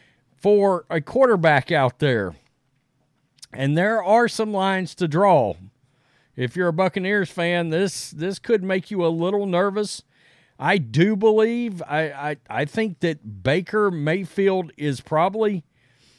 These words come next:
pretty appreciative of the chance he got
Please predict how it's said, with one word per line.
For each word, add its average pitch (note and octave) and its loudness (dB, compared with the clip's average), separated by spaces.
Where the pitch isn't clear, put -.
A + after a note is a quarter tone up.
pretty G#3 -2
appreciative G3+ -2
of D3+ 2
the C3+ -2
chance F#3+ -6
he G3 -6
got D#3+ 0